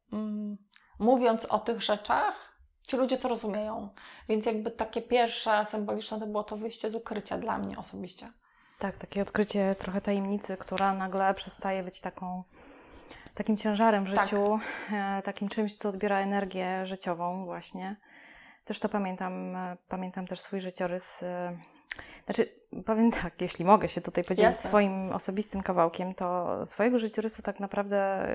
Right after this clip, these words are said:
Speaker 2: e, i tego, co czułam dzisiaj po dziesięciu latach, nie za bardzo pamiętam, ale pamiętam dzisiaj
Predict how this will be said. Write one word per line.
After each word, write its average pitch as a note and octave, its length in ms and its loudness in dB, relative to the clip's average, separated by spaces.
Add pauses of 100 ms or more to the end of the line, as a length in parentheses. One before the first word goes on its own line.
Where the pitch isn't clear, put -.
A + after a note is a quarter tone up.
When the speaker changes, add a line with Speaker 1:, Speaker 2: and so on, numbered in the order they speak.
Speaker 2:
e, - 80 -2
i - 100 -4
tego, G3 200 -4
co G3 180 -8
czułam F#3+ 600 -2
dzisiaj G#3 320 -2
po F#3 140 -6
dziesięciu F#3+ 400 -8
latach, G3 280 0
nie G3+ 140 0
za F#3 120 -2
bardzo G#3 320 6
pamiętam, F#3 460 -6
ale F#3+ 160 -4
pamiętam F#3+ 520 -6
dzisiaj G3 480 0